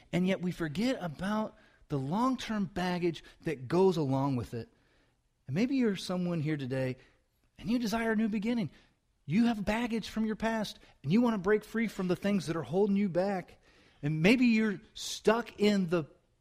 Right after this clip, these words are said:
past, and you can't find a present, or you can't find a future.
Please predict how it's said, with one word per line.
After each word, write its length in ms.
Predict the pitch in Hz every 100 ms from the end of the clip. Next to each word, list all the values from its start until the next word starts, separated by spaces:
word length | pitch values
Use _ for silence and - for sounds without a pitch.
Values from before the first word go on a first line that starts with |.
| _
past, 640 | - 220 254 226 - - -
and 160 | 165
you 120 | 180 247
can't 280 | - 226
find 260 | - 190 175
a 40 |
present, 600 | 160 - 170 220 202 165 -
or 100 | 147
you 140 | 220
can't 280 | - 226 147
find 340 | 202 190 175 - - - -
a 100 | 156
future. 800 | - - 220 285 - 202 131